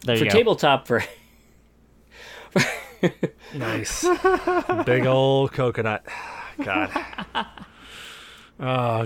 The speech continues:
Speaker 3: God.
Speaker 2: What about for, uh, what's the first tabletop you guys have played, like, tabletop R P G? For me, it actually was D and D.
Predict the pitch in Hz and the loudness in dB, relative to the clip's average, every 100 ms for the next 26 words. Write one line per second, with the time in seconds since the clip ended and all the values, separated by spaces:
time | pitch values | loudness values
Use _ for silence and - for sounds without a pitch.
0 | - 107 101 165 247 240 185 170 143 131 | -2 -4 2 4 4 4 4 6 8 6
1 | 120 - - - _ _ - - 220 240 | 4 -2 -14 -20 _ _ -6 2 2 2
2 | - 170 131 - - 156 175 143 - 101 | 2 2 2 -4 -4 2 2 2 0 -2
3 | 107 104 101 98 95 - 98 98 98 - | -4 -4 -2 -2 -6 -4 -2 -2 -6 -2
4 | 123 117 117 104 107 98 98 98 92 73 | -2 0 0 0 0 -4 -6 -4 -4 -4
5 | - _ _ _ _ _ - 156 185 202 | -12 _ _ _ _ _ -4 2 6 8
6 | 160 135 139 120 127 110 95 110 98 92 | 6 6 4 6 6 6 2 0 0 -4
7 | 92 73 - | -6 -6 -10